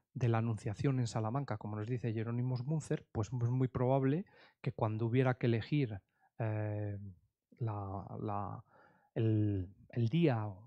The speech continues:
a representar en el cielo de Salamanca, pues que, eh, nos señalan, en principio no tenemos un recibo que nos lo diga, Fernando Gallego aquí pintó el quince de agosto,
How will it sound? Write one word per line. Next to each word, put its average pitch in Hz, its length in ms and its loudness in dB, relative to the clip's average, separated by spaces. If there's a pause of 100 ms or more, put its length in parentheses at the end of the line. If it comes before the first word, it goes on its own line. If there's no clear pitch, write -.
(180)
a 123 60 0
representar 123 580 0
en 123 100 0
el 110 100 2
cielo 127 220 2
de 131 60 2
Salamanca, 139 500 -2
pues - 200 -6
que, - 400 -8
eh, 107 340 -4 (200)
nos 123 200 -4
señalan, 131 600 0
en 123 100 -6
principio 113 480 -8
no 123 120 -2
tenemos 127 440 -2 (260)
un 139 140 4
recibo 113 480 0
que 113 80 -4
nos 104 160 -6
lo 98 140 -8
diga, 123 340 -6
Fernando 120 320 -4
Gallego 127 540 0 (400)
aquí 117 240 0
pintó 123 320 -2
el 120 100 2
quince 123 260 -4
de 113 60 -2
agosto, 156 540 -2